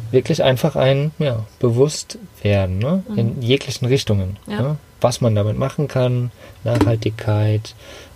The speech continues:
Speaker 1: ähm, Erinnerungen und so weiter und so weiter. Also da sind so viele Dinge, die einem wieder bewusst werden. Pflanzenkunde und so weiter. Also total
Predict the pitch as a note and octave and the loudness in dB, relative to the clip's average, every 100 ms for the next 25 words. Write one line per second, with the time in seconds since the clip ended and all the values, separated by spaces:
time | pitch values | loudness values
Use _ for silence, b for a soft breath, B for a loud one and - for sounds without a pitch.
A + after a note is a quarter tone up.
0 | - G2+ G2+ G2+ G2 G2+ G2+ - G#2+ B2+ | -4 0 2 2 2 0 0 -2 -2 2
1 | A2 A2 G2+ G#2+ G#2+ G#2+ G#2 G#2 A#2+ - | 4 4 4 4 6 6 4 2 0 2
2 | G#2 G#2 G2+ G2 G2 G#2 G#2+ F#2 F#2 G2+ | 2 2 2 0 0 0 -2 -4 -4 -4
3 | A2 - G#2 A#2 - A#2+ A2+ A#2 B2 D3 | -6 -6 -4 -4 -2 0 2 0 0 -4
4 | - B B B B B - - A2 A2 | -10 B B B B B -4 0 2 4
5 | B2+ B2 C#3 D3 D#3 - G2 F#2+ G2+ - | 2 0 2 2 0 -2 -2 -2 -4 0
6 | A2 A2+ A2 G#2 G2+ G2 G#2 G#2+ - A2 | 2 2 0 0 0 2 0 -4 -6 -4
7 | G#2+ G#2+ G2+ - G#2+ - - B B B | -2 -2 -2 -6 -16 -18 -20 B B B
8 | B B A#2 B2+ C3+ - B2+ C#3 | B B 4 4 4 0 0 4